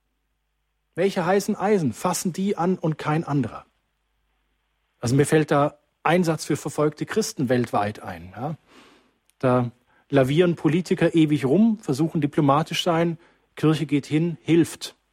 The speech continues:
macht konkrete Hilfe vor Ort.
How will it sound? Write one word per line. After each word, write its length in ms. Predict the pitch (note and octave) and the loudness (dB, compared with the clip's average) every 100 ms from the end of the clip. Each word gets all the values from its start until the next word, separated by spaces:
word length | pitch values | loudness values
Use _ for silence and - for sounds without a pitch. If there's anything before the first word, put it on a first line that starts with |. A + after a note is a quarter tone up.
| _ _ _ _ _ _ | _ _ _ _ _ _
macht 260 | C3 C3 - | -4 -4 -4
konkrete 460 | D3+ C3 C3+ C3 | -4 -2 -2 -2
Hilfe 320 | C3 D3+ D3+ C#3 | 0 0 0 -4
vor 220 | - C#3+ | -2 0
Ort. 340 | D#3 D3 - | -2 -6 -14